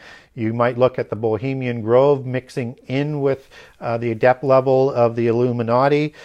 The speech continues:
Within the Rosicrucians, though, this is the key aspect that, that links above. So you have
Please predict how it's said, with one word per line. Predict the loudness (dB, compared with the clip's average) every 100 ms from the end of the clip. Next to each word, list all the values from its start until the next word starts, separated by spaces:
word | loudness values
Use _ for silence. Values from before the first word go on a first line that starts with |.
| -16 -6
Within | -2 -2 0
the | 4
Rosicrucians, | 4 4 0 0 0 -2 -6 2
though, | 2
this | 4 0 -4
is | -8
the | -8
key | -6 -2 0 4
aspect | 2 2 -2 -4 -2
that, | -4 -4 -4
that | -4 -4 -4
links | -4 -4 -10 -8
above. | -4 2 4 2
So | -2 -4
you | -2 0
have | 4 4 4 2